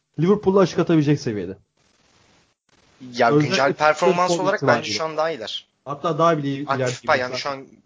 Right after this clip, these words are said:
Speaker 2: e, performans olarak daha iyiler.
Speaker 1: Abi şöyle düşünüyorum da Martial, Milner'ı gerçi Trent Alexander-Arnold döner o zamana kadar.
Speaker 2: Abi yok yine
Speaker 1: Sağından girip
Speaker 2: yine
Speaker 1: solundan
Speaker 2: hiç,
Speaker 1: çıkıyor.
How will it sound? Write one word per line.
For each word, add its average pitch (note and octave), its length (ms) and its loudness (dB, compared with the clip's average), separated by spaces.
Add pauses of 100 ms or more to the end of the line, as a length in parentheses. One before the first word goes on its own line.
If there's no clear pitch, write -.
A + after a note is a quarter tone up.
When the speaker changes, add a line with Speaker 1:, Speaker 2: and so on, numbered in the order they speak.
(140)
Speaker 2:
e, A#2+ 520 -10 (260)
performans D3 500 -4
olarak F#3+ 160 -8
daha G3 140 -6
iyiler. G#2+ 320 -14 (640)
Speaker 1:
Abi B2+ 240 -4
şöyle C#3 200 0
düşünüyorum E3 340 6
da C3 60 6
Martial, C#3 640 2 (300)
Milner'ı C3 640 2
gerçi B2+ 480 -2 (360)
Trent B2+ 280 0
Alexander-Arnold C3 680 0
döner C3 180 2
o C3+ 80 4
zamana A2+ 280 -2
kadar. A#2+ 260 -4 (540)
Speaker 2:
Abi B2 160 -10
yok B2 220 -10
yine C3 100 -4
Speaker 1:
Sağından C3 400 4
girip B2+ 160 -4
Speaker 2:
yine - 160 -18
Speaker 1:
solundan B2+ 360 2
Speaker 2:
hiç, B2+ 80 -8
Speaker 1:
çıkıyor. A2 360 -8